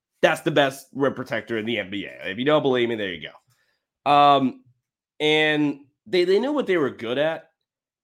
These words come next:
but there were certain points throughout the playoffs and throughout the season where you're like, yeah, like, the, the Lakers, they don't have a counterpunch where if you beat drop, they can't really switch consistently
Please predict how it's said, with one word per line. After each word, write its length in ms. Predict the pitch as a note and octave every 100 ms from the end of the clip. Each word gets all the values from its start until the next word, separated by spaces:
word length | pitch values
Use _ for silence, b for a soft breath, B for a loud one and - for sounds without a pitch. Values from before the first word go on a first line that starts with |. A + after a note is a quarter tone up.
| -
but 180 | F#3 E3
there 80 |
were 80 | F#3+
certain 400 | F#3 - D#4+ C#4
points 600 | - D3 C3+ G#2 - - -
throughout 400 | C#3 C#3 C3+ - _ _ _ _ _
the 80 | D3+
playoffs 720 | - D#3+ E3 E3 E3 D#3 D3+
and 100 | B2+
throughout 240 | C3+ C3+
the 60 | A#2+
season 520 | - C#3+ C#3+ C#3+ C3+
where 140 | B2+ B2+
you're 120 | B2
like, 420 | A#2+ A2+ G#2+ - _ _ _ _ _ _ _ _ _ _ _ _
yeah, 460 | E3 G#3+ A3+ F3+ - -
like, 260 | C3+ -
the, 200 | D#3 D#3 - _ C#3+
the 100 | F3
Lakers, 720 | E3+ G3+ G#3 A3+ A3 G#3 - F#3+
they 100 | F#3+
don't 300 | G#3+ G3+ -
have 240 | E3 E3
a 40 |
counterpunch 920 | - - D#3+ D3+ G2+ - E2 - - -
where 260 | B2+ C3+ C3+
if 120 | C3+
you 80 | D3
beat 300 | C3+ F#3+ C3+
drop, 540 | G#2 B2 A#2 A#2+ -
they 140 | C#3+ C#3
can't 320 | - F#3+ -
really 180 | F#3+ F#3+
switch 420 | - D3 D#3+ -
consistently 1000 | D#3 C3+ C#3+ C#3+ - D3 D3 C#3 C3+ C3+